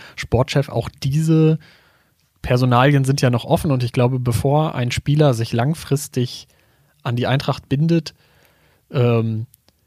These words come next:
i-, wäre es zumindest nicht schlecht für ihn zu wissen,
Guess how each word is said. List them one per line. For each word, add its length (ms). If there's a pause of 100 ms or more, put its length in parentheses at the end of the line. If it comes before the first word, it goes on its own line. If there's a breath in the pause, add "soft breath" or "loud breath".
(640)
i-, 180
wäre 360
es 100
zumindest 340
nicht 120
schlecht 260
für 100
ihn 160
zu 180
wissen, 520